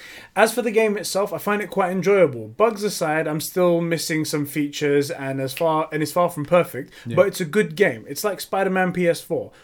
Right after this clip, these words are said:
Speaker 1: No masterpiece, but it's a very good nonetheless. And the U I also is pretty bad. The world map is horrendous. Uh, it's,
Speaker 2: Yeah.
Speaker 1: it's not so great. Um, uh, I haven't had any crashes, mostly bugs that were visual at first.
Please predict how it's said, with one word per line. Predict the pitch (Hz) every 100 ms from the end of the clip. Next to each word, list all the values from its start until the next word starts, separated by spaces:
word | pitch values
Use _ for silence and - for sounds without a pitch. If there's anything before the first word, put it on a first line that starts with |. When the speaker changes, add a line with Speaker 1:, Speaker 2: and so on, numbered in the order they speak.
| _
Speaker 1:
No | 190 262
masterpiece, | 247 240 - 160 147 160 -
but | -
it's | 139
a | 139
very | 131 180 196
good | 175 170
nonetheless. | 165 165 151 160 202 - - - - - -
And | 180
the | 175
U | 160 226 233
I | 233 233 233 226 220
also | 190 190 190 185
is | 170 170
pretty | - 175 165
bad. | 147 123 135 - -
The | -
world | 156 190 196
map | 190 180 180
is | 175
horrendous. | 131 147 143 139 120 127 -
Uh, | - - - - - 95
it's, | 110
Speaker 2:
Yeah. | 101
Speaker 1:
it's | 95
not | 185 190
so | - 175 156
great. | 135 151 - - -
Um, | 147 165 160 175 _ _ _ -
uh, | 156 147 -
I | 160
haven't | 156 214 202
had | 196
any | 190 180
crashes, | 170 - 202 - 214 190
mostly | 180 175 175 160
bugs | 143 165 165 160 147
that | 156 139
were | 147 143 139 135
visual | 131 170 156 170 165
at |
first. | - 175 190 - -